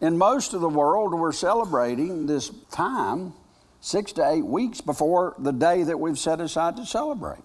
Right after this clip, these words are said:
I mean, my birthday, you might, if you do good, you might get a day out of it. Now, if you get into my daughters, they'll make a week out of it. I don't know how you make a week out of it, but they will.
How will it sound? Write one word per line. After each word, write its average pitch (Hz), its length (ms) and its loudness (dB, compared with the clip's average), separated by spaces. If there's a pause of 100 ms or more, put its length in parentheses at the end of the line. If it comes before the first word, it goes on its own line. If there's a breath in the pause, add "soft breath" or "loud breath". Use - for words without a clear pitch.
(220)
I 135 60 -2
mean, 123 380 0 (100)
my 110 280 2
birthday, 135 600 -2
you 143 160 -2
might, 110 200 -4
if 113 60 -10
you 107 200 -10
do 117 120 -2
good, 147 300 -2
you 135 60 -2
might 117 220 0
get 110 120 -4
a 98 80 -8
day 101 300 -2
out 92 180 -2
of 95 160 -8
it. - 120 -12 (260)
Now, 262 100 2
if 143 80 0
you 151 60 0
get 175 160 2
into 135 160 0
my 113 140 2
daughters, 117 420 2
they'll 131 120 0
make 110 260 -2
a 101 40 -10
week 110 280 -4
out 90 140 -2
of 80 80 -6
it. 90 40 -4
I 101 80 0
don't 120 140 2
know 95 60 -6
how 113 100 0
you 101 120 -4
make 92 220 -6
a 76 60 -10
week 101 260 -6
out 78 160 -6
of 82 160 -6
it, - 80 -12
but 98 120 -10
they 123 200 2
will. 131 360 -4